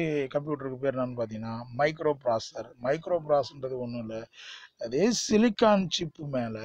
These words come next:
ஆயிரக்கணக்கான ஐ சியை fix பண்ணீங்கன்னா, அதுக்கு பேர் தான் மைக்ரோ ப்ராசஸர் அப்படின்னு பேரு. ஓகேங்களா?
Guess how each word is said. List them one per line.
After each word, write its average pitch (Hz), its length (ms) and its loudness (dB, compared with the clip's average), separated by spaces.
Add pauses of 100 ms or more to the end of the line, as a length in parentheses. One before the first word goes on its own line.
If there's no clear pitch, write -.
(1200)
ஆயிரக்கணக்கான 185 960 4 (180)
ஐ 196 200 6
சியை 208 480 4 (460)
fix - 380 -4
பண்ணீங்கன்னா, 120 480 -6 (140)
அதுக்கு 139 300 -2
பேர் 127 220 -2
தான் 151 200 -2 (320)
மைக்ரோ 147 460 4 (280)
ப்ராசஸர் 117 600 2 (220)
அப்படின்னு 113 360 -8
பேரு. 104 280 -6 (280)
ஓகேங்களா? 127 400 -6